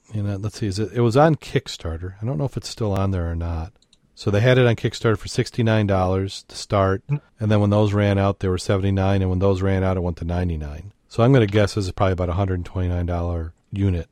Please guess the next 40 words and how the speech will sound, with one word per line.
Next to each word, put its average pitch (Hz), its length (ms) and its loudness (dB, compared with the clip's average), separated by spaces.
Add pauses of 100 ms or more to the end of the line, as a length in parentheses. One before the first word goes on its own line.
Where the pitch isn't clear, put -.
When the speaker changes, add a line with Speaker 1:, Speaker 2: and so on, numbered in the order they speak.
(140)
Speaker 1:
The 107 60 -4
campaign 127 480 4
will 113 80 4
run 107 240 4
out 101 180 2
October 92 460 -4
tenth. - 500 -10
Let 147 80 -8
me 185 80 -6
see, 107 300 -10
can 101 220 -8
we 101 120 -4
get 110 240 -6
to - 160 -10
the 98 380 -8 (180)
Kickstarter 85 600 -6
page 80 420 -14
on 78 160 -12
this? - 400 -16 (200)
Why 247 240 -2
are 247 40 0
they, 117 180 0
they're 175 280 0 (160)
kinda 165 240 2
being 110 340 0
mean. 101 380 -2 (180)
They 107 80 -4
don't 120 140 -2
give 131 120 0
'em 113 60 0
a 101 60 0
link. 104 380 -4 (140)
Speaker 2:
Oh, 196 120 -2
bummer. 302 480 -4 (3500)
Speaker 1:
Oh, 131 180 4
yeah, 131 160 6
here, 131 340 4
here 104 300 0
it 85 80 -4
is. 90 300 -8